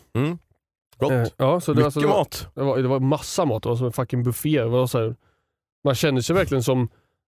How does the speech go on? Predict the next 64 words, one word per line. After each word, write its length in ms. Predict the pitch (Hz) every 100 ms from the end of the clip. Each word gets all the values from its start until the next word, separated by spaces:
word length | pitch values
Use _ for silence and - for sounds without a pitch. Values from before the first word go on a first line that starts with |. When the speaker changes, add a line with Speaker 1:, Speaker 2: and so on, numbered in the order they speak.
| -
Speaker 2:
som 120 | 139
att 120 | 131
vi 100 | 143 -
alla 320 | 147 127 170
var 240 | 139 127
varandras 760 | 123 131 113 110 120 113 - - _ -
farmor. 540 | 147 117 113 180 - - _ _ _ - -
Speaker 1:
<laughs> 80 | -
Speaker 2:
För 140 | 160 147
att 100 | 143
det 80 |
var 140 | 151 143
liksom 160 | 135
så 60 | 135
här, 80 | 104
"Nej, 80 | 170
nu 80 | 160
måste 280 | 175 160 -
vi 60 | 131
ju 80 | 139
äta. 120 | 127
Det 100 | 135
kom-, 160 | 131 151 127
Speaker 1:
Ja, 180 | 110 107
Speaker 2:
ät 100 | 160
Speaker 1:
ät 220 | 160 160
Speaker 2:
lite 220 | 180 208
Speaker 1:
nu. 60 | 180
Speaker 2:
mer." 100 | 175
Ja, 220 | 156 170
precis. 140 | 165 156
Speaker 1:
Ta 80 |
Speaker 2:
Och 80 | 240
så 60 | 208
Speaker 1:
lite 100 | 160
Speaker 2:
här, 60 | 139
Speaker 1:
till 120 | 156
Speaker 2:
pressa, 240 | 147 110
Speaker 1:
nu. 60 | 92
Speaker 2:
pressa 300 | 156 151 143
på 160 | 165
varandra 220 | 160 143 127
och 60 |
käka 320 | 120 143 113 123
lite 200 | 113 110
till. 300 | 143 131 -
Speaker 1:
Du 80 | -
står 260 | - 110 156
ju 60 |
i 40 | 160
växten. 500 | 175 - - 214 156
Speaker 2:
Så 80 |
det 100 | 143
var 80 | 143
Speaker 1:
Ta 60 | 147
Speaker 2:
väldigt, 120 | 143 143
Speaker 1:
lite. 120 | 123
Speaker 2:
det 60 | 139
var 60 |
väldigt 260 | 135 143 131
mycket 220 | 135 127
mat. 220 | 117 113
Det 80 | -
var, 380 | 123 123 123 120